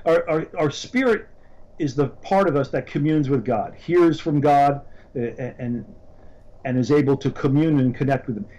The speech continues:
And our soul is the aspect of us, when spirit and soul are in right alignment,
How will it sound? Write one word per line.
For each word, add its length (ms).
And 220
our 120
soul 520
is 300
the 180
aspect 460
of 120
us, 280
when 300
spirit 420
and 140
soul 320
are 60
in 100
right 240
alignment, 480